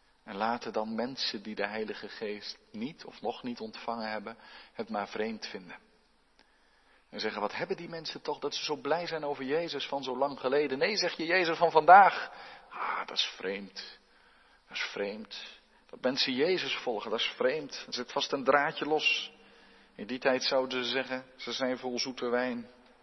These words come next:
Maar dan mogen wij zeggen met Petrus:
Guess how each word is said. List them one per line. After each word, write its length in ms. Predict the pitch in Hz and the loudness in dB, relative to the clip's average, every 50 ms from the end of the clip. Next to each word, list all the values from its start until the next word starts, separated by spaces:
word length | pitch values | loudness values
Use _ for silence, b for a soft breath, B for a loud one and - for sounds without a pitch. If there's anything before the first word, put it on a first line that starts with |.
| _ b b b b b b b b b b b b b b b b b b _ _ _ | _ b b b b b b b b b b b b b b b b b b _ _ _
Maar 100 | - 95 | -12 -8
dan 100 | 101 98 | -2 2
mogen 240 | 110 110 107 110 107 | 2 2 2 4 4
wij 180 | 113 113 123 | 4 4 4
zeggen 280 | 120 131 135 127 - 120 | 2 0 -2 -2 -2 -2
met 180 | 123 123 - - | -2 -4 -2 2
Petrus: 720 | 143 135 139 127 - - 110 101 - - - - - | 2 4 4 2 0 -6 -10 -8 -8 -6 -8 -8 -10